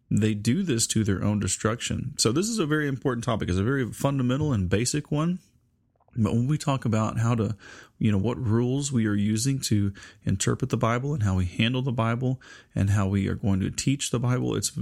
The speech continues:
it's very important that we get it right and that we do it on God's terms and the biblical terms,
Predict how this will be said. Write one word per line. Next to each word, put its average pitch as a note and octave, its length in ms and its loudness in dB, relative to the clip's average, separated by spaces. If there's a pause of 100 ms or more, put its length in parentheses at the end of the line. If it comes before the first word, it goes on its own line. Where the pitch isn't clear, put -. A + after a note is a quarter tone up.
(120)
it's G#2 200 -2
very C#3+ 240 0
important D3+ 380 -2
that A#2+ 80 2
we G#2 100 2
get A2+ 160 0
it - 80 -6
right A#2+ 360 -4
and G2 160 2
that - 120 -4
we A2+ 120 2
do A2 180 2
it - 140 -2 (480)
on G#2 180 4
God's A2 320 0
terms G#2 600 0 (120)
and F#2 140 2
the F#2 40 2
biblical G#2+ 400 0
terms, F#2 560 0